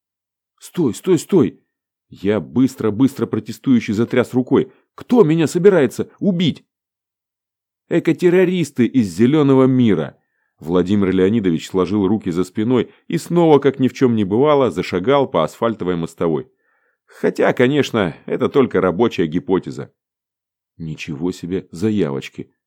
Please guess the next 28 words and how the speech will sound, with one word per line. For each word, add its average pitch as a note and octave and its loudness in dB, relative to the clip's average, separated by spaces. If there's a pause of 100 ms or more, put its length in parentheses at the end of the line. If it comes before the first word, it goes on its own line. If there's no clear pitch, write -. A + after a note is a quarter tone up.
(720)
Меня F#2+ -4
подобный A#2+ 2
расклад A#2 -2
не A2+ -2
устраивал G#2+ 0
даже G#2+ -2
в - -10
качестве - -6
наименее A2 2
возможного A2+ 0
из - -8
всех - -4
ожидаемых F2+ -4
вариантов. F2 -6 (1300)
"И G#2+ -4
что C#3 -6
ты C3+ -4
собираешься C3+ 0
предпринять?" C3+ -2 (300)
спросил F2 -4
я, A2 0
догнав E2 -6
Ворного. D2+ -8 (880)
"А E3+ -2
что A3+ 0
я B2 6
могу E2 -4
предпринять?" F#2+ -4